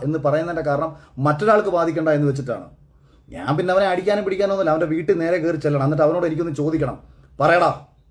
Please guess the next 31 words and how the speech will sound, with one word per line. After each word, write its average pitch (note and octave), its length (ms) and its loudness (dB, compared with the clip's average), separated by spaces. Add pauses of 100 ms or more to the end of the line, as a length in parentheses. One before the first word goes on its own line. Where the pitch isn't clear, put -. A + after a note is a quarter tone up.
(420)
പറയടാ F3+ 260 4
ആൽഫ്രഡ് E3+ 420 2
വിൽഫ്രഡ് E3 300 -6
ഡിസൂസ, D#3+ 280 -2
നീ D#3+ 240 0
എവിടാടാ E3 440 4
കണ്ടത്? C#3+ 280 2 (640)
ഞാൻ E3 160 0
ഇങ്ങനെ F3+ 200 2
പറഞ്ഞത് D#3+ 340 2
എവിടാ E3 180 4
കണ്ടത്? D3+ 360 0
നീ D#3+ 100 2
ഒന്ന് D#3 140 0
എന്നെ D#3 100 0
കാണിച്ചു D3 360 -2
താ." A2 140 -4 (640)
ഞാൻ E3+ 200 0
ഈ, F#3+ 300 -4
എൻ്റെ F#3+ 160 0
ഇതൊന്ന് F#3 440 0
നിങ്ങൾ F#3 140 0
എല്ലാവരും F#3+ 360 4
ചോദിക്കണം. D#3 460 -2
ഞാനിപ്പോൾ F3 300 -2
ഈ F#3 40 0
അജിൻ, F3+ 320 -4 (120)
അജിൻ, D#3+ 240 -2
കാരണം E3+ 140 -2
ഞാൻ E3+ 160 -4 (400)
ഈ E3+ 300 4